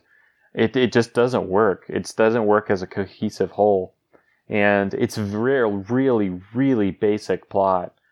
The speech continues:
It's just, you know, uh, two of the women are scientists. One of 'em's, one of 'em's into physics and is an engineer, and the other one's kind of like a, like a social, not a social worker, but a,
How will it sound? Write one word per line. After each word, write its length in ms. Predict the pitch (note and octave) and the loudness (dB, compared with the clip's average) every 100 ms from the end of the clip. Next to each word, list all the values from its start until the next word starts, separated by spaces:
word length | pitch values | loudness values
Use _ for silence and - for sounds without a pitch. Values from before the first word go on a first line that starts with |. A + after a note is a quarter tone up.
| _ _ | _ _
It's 220 | G#2 G2 | -2 -2
just, 380 | - A2+ G2+ - _ _ _ _ _ _ | -2 -2 -2 -10 _ _ _ _ _ _
you 100 | G#2 | -2
know, 400 | G2+ F#2+ F#2 F2+ - _ _ _ _ _ | 2 2 2 0 -8 _ _ _ _ _
uh, 500 | - - - - - | -20 -20 -20 -20 -20
two 200 | - B2+ | -4 0
of 40 | B2+ | 2
the 80 | A#2 | 4
women 300 | A#2 A2+ G#2+ | 2 2 4
are 360 | G#2 G2 F#2 B2+ | 4 2 -2 -8
scientists. 920 | - G#2+ G#2+ G#2 A2+ G#2+ G2+ - - | 0 2 2 0 2 2 0 -8 -2
One 160 | G#2+ | 2
of 80 | G#2 | 2
'em's, 300 | G2+ - - _ _ | 0 -6 -18 _ _
one 180 | - A2 | -2 0
of 60 | A2 | 0
'em's 100 | G2 | 0
into 140 | G2 | -4
physics 520 | F2 - G#2 G2+ G2 G2+ | -2 2 2 2 0 -4
and 100 | G2 | -4
is 100 | G2 | -2
an 140 | G2 | -2
engineer, 580 | G2 F#2+ F#2+ F#2+ F#2+ F2+ _ _ | -2 -4 -4 -2 -2 -6 _ _
and 140 | G#2+ G2+ | -2 2
the 40 | |
other 140 | F#2+ | 2
one's 240 | G2 F#2+ - | 2 0 -4
kind 220 | - G2 | -4 -2
of 80 | F2+ | 0
like 180 | F2+ - | -2 0
a, 420 | F#2 F2+ F2+ F2+ - | 0 0 -4 -8 -8
like 120 | - | -8
a 200 | - G1+ - _ _ _ _ _ | -6 -8 -10 _ _ _ _ _
social, 560 | - G#2+ - G#2 G2+ | -2 -2 0 -2 0
not 160 | A2 G2+ | 0 -2
a 60 | - | -2
social 280 | G#2 - | -4 -2
worker, 320 | G2 F#2 G2+ F#2+ | -2 0 -2 0
but 160 | F#2 | 0
a, 220 | F2 F2 | 0 -2